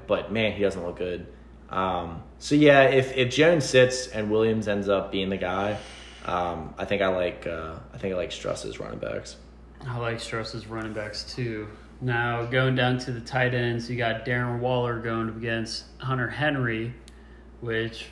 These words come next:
Speaker 2: for Struss, I'd rather go on Waller's side. It's going against Cleveland. If it's gonna be the same as last week with Cleveland, they're gonna let up a lot of points, but they're also gonna put up a lot of points, so that's gonna be a shootout to the end.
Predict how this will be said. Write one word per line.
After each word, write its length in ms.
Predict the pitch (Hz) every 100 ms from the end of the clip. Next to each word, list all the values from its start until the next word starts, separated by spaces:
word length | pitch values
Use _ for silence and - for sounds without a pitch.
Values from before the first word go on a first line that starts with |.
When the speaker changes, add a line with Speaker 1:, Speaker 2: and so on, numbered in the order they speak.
| - - - -
Speaker 2:
for 220 | - 127
Struss, 640 | 123 - 147 139 131 123 -
I'd 220 | 131 131
rather 240 | 123 120 120
go 180 | 123
on 220 | 120 117 120
Waller's 380 | 131 131 120
side. 400 | - 117 113 117
It's 140 | 117 -
going 220 | 156 131
against 440 | 123 120 113 -
Cleveland. 560 | - 120 120 117 117 117
If 160 | 117 127
it's 140 | -
gonna 160 | 127 120
be 140 | 120
the 60 | 113
same 400 | - 127 123 117
as 180 | 107 120
last 400 | 120 120 - 120
week 340 | 113 110 -
with 220 | 110 -
Cleveland, 540 | - 120 107 110 113 110
they're 160 | 113
gonna 240 | 113 113 110
let 180 | 113 110
up 160 | 110
a 60 | 110
lot 180 | 110 107
of 160 | -
points, 400 | 117 110 113 -
but 260 | - 113 110
they're 200 | 123 113
also 260 | 110 -
gonna 220 | 120 117 110
put 180 | 127
up 160 | 120 117
a 20 | 135
lot 160 | 127 127
of 60 |
points, 300 | 127 127 120
so 80 | 131
that's 260 | 131 135 -
gonna 140 | 127
be 140 | 113 113
a 40 |
shootout 560 | - 135 131 123 123 -
to 80 | 127
the 120 | 120
end. 400 | 127 131 131